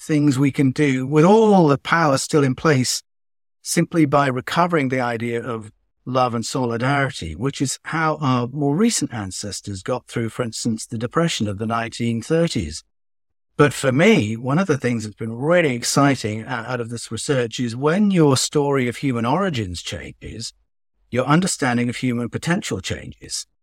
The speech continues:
Because all the narratives that I found that talk about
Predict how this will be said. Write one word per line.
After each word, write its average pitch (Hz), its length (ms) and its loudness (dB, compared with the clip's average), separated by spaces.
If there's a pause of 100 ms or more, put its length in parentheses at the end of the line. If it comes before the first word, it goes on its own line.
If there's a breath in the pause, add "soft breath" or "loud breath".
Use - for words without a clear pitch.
(800)
Because 135 420 4
all 175 400 2
the 131 560 2 (220)
narratives 131 640 2
that 113 120 -4
I 110 120 -2
found 107 540 -4
that 113 140 -10
talk 151 280 2
about 120 420 0